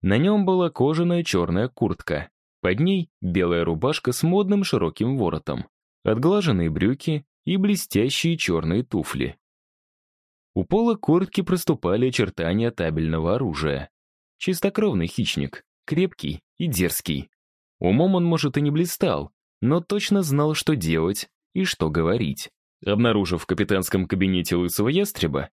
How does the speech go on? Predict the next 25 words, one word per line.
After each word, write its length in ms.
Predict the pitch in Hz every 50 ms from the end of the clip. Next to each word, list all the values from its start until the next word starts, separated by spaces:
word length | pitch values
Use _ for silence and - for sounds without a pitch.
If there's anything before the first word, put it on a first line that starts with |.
| _ _ _
я 160 | 139 170 196
поспешил 480 | - 208 202 - - 190 170 - 180
ретироваться, 720 | 170 170 156 - 175 175 190 196 170 98 73 - - 85
ибо 100 | 82 78
выезд 360 | 82 76 85 87 90 85 - -
в 40 |
психушку 480 | - - 95 85 - - 151 - - -
был 160 | 92 90 92
назначен 540 | 90 85 80 76 87 98 113 117 - 117 104
на 80 | 101 92
одиннадцать 440 | 90 85 95 98 95 - - -
утра, 380 | 156 156 - - 120 80 64 - - _ _ _ _ _ _ -
а 100 | 135 160
мероприятие 800 | 185 196 202 214 196 214 196 160 151 156 160 156 - 175 175
сие 280 | 165 - 180 175 170 165
представлялось 760 | 165 160 170 156 - - 170 123 90 85 90 101 107 104 -
мне 340 | 113 110 110 110 107 110 - _ _ _ _
необычайно 760 | - 113 127 135 139 147 160 151 - - 80 78 76 82 90
важным. 480 | 117 127 107 76 71 - 78 67 64 - - _ _ _ _ _ _ _ _ _ _ _ _ _ _ _ -
Однако 400 | 95 107 127 175 214 214 214 202
лысый 340 | 190 190 185 165 - 180 185
окликнул 400 | 175 202 208 208 - 131 101 87
меня 220 | 82 80 78 73
по 120 | - 87
имени-отчеству, 800 | 85 85 85 87 104 123 117 - - - - - 78 69 67 -